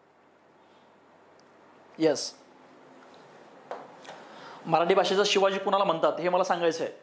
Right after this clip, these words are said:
चिपळूणकर. कोण चिपळूणकर? कृष्णशास्त्री चिपळूणकर का विष्णुशास्त्री चिपळूणकर? सांगायचं मला पटकन. हां, हां. बघा, अठराशे चव्वेचाळीस मध्ये,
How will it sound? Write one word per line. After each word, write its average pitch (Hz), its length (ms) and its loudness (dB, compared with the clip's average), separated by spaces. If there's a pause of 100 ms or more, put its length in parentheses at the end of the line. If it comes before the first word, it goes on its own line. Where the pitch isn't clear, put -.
(280)
चिपळूणकर. 185 500 0
कोण 190 280 -6
चिपळूणकर? 202 480 0
कृष्णशास्त्री 190 580 -4
चिपळूणकर 196 420 -2
का 208 100 -2
विष्णुशास्त्री 196 500 -2
चिपळूणकर? 196 560 0
सांगायचं 185 380 0
मला 165 160 2
पटकन. 160 340 -4 (200)
हां, 214 120 2 (160)
हां. - 140 -4 (1200)
बघा, 123 160 -6 (560)
अठराशे 233 480 0
चव्वेचाळीस 220 600 2
मध्ये, 175 340 2